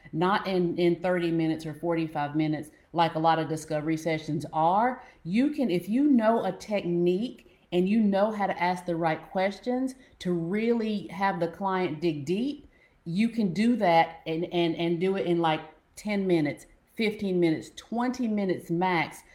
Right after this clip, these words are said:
So what that does is it allows you to be able to connect with the person much faster and get many more discovery calls in because you're able to flip them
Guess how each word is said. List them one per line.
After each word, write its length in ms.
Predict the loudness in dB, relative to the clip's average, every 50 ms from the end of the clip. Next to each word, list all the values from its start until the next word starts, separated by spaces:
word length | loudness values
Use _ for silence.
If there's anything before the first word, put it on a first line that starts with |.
| -20 _ -20
So 360 | -4 0 4 4 6 6 6
what 460 | 4 2 0 -4 -2 0 0 0 2
that 240 | 2 0 0 0 2
does 320 | 4 4 6 6 4 2 0
is 100 | -2 -4
it 80 | -4 -2
allows 540 | 0 0 0 2 0 0 0 0 -2 -2 -4
you 80 | -6
to 120 | -6 -6 -8
be 200 | -8 -6 -4 -2
able 260 | 0 0 0 0 -2
to 140 | -6 -6 -10
connect 420 | -8 -6 -4 -2 -2 -2 -4 -4
with 140 | -8 -10 -8
the 80 | -8 -6
person 520 | -2 -2 -2 -2 -2 -2 -4 -4 -4 -6 -10 -18 _ _ _ _
much 460 | -6 -2 0 2 4 4 4 2 2 -2
faster 680 | 0 2 2 2 2 0 -2 -2 -2 -2 -2 -2 -6 -18 -16 _ 0
and 160 | 2 2 2
get 220 | 4 2 0 0 0
many 480 | -2 0 0 0 2 4 4 6 6
more 240 | 6 6 6 4 2
discovery 500 | 0 -2 -4 -2 -2 0 0 0 0 -2
calls 340 | 0 0 2 2 2 2 2
in 160 | 2 2 2
because 360 | 2 0 0 0 -2 -2 0
you're 180 | -2 -4 -2 -2
able 300 | 0 -2 0 -2 -4 -6
to 160 | -6 -6 -6
flip 500 | -6 -8 -8 -6 -4 -4 -4 -4 -4 -4
them 240 | -2 -2 -2 -2 -4